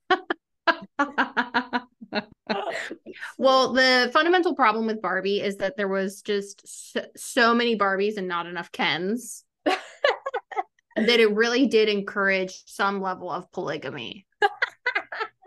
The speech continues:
Speaker 1: 'Cause there just, there wasn't enough Kens to go around.
Speaker 2: There weren't.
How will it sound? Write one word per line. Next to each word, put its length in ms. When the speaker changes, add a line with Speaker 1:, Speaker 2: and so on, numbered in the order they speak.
Speaker 1:
'Cause 160
there 100
just, 220
there 140
wasn't 360
enough 260
Kens 280
to 60
go 160
around. 580
Speaker 2:
There 220
weren't. 560